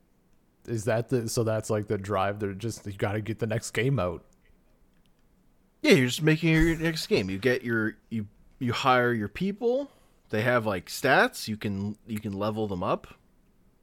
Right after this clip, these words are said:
Speaker 2: You may, you might have to buy a license for new consoles. Like, it, like, time passes and, like, the history of video games happens.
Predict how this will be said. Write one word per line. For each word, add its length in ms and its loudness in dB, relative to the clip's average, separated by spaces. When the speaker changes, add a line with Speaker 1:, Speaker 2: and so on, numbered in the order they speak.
Speaker 2:
You 120 -6
may, 260 0
you 120 -2
might 100 4
have 100 0
to 80 -4
buy 280 2
a 80 2
license 520 -2
for 160 -6
new 160 -4
consoles. 640 -4
Like, 360 -4
it, 120 -2
like, 240 -4
time 300 0
passes 500 -4
and, 280 -8
like, 180 -10
the 80 -10
history 380 -4
of 80 -8
video 280 -4
games 260 -2
happens. 600 -4